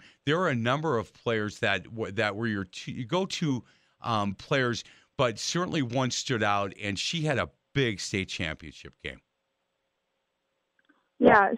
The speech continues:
Speaker 2: she really has. She always steps up when she needs to. I mean, along with many, many other players, not even starting five, but even the bench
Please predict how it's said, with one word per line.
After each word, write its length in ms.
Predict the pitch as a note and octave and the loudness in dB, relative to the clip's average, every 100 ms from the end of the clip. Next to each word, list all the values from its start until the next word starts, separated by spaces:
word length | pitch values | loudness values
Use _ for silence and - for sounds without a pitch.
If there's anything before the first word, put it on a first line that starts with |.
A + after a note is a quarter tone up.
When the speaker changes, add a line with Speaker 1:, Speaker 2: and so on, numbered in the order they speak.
| - | 6
Speaker 2:
she 260 | A#3+ A#3 G#3+ _ _ _ _ | 6 6 0 _ _ _ _
really 340 | A3 A#3 C4 C4+ | 8 10 10 10
has. 280 | B3 G#3 G#3 A3+ - | 10 8 6 2 0
She 380 | A3+ G#3+ G#3 G3+ G#3 _ _ _ | 6 10 10 10 4 _ _ _
always 280 | A#3+ C4+ E4+ | 8 10 8
steps 240 | - C4+ B3+ | 8 4 6
up 100 | B3 A#3+ | 2 6
when 200 | A#3+ A#3+ | 8 8
she 100 | - | 10
needs 240 | A3 G#3 G3+ - | 10 10 6 6
to. 300 | A3+ G3+ G#3 G#3+ - _ _ | 8 10 8 6 -8 _ _
I 40 | A#3+ | 8
mean, 140 | A3+ | 10
along 340 | A3+ A3+ A3+ | 10 10 10
with 140 | A#3 A#3 | 8 6
many, 360 | A3+ A3 A3 A3 - | 6 10 10 8 8
many 260 | A3 G#3+ | 10 10
other 180 | - G3+ | 8 6
players, 540 | G3+ G#3 G3+ G3 G#3 G#3 - _ - | 6 8 10 12 10 6 -10 _ 4
not 140 | A#3 A3+ | 8 10
even 160 | A#3 | 10
starting 340 | A#3 A3 A3+ A3 | 8 10 8 8
five, 300 | G#3+ G3+ G#3 | 8 10 10
but 120 | G#3+ - | 6 6
even 260 | A3+ A#3+ | 8 10
the 60 | A#3 | 10
bench 260 | G#3+ G#3+ | 10 8